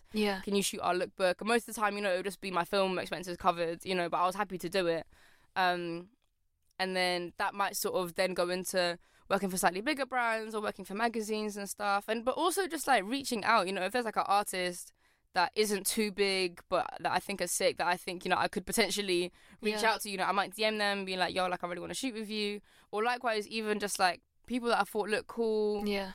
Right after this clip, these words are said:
Speaker 2: like, unsigned models and stuff, would be like, "Yo, let's shoot." Um, and, you know, people were usually happy to do it. Um, and so I think through doing all of that sort of free work off of my own back in the beginning,
Speaker 1: Yeah.
Speaker 2: obviously I was building a portfolio.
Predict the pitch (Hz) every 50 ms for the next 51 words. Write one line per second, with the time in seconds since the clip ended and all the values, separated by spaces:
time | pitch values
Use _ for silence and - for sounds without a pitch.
0 | - _ - 185 - 214 220 - 226 208 202 202 202 202 202 196 190 196 190 180
1 | - - 190 190 185 - 190 185 190 190 185 180 185 190 185 180 185 214 - -
2 | - - 254 233 233 233 233 220 - - _ _ _ _ _ _ _ - - 202
3 | 202 202 202 196 196 196 190 - - 214 233 240 226 220 254 285 311 - 269 247
4 | 240 240 254 226 240 233 233 240 - 226 202 190 190 196 220 220 196 175 - -
5 | - - 196 196 190 190 190 190 196 202 202 - _ _ _ _ _ _ - -
6 | _ - 220 220 - 214 - 208 202 - 269 247 208 - - - 247 247 247 247
7 | 240 240 233 220 202 - 71 - - 196 185 - 233 240 233 226 208 - 208 214
8 | 208 208 190 208 190 202 185 - 214 202 - 196 190 185 190 185 - _ _ _
9 | _ _ _ _ _ _ _ _ _ _ _ _ _ _ _ _ _ - - -
10 | - - 226 226 220 214 202 202 202 185 - - 196 196 202 190 196 180 - 190
11 | 190 190 196 190 - 202 190 185 180 185 180 - 202 202 190 185 180 185 202 220
12 | - 220 214 202 196 196 185 - 202 185 - 185 190 180 160 170 185 226 233 226
13 | 220 202 185 - 185 190 - 190 190 190 170 - - - -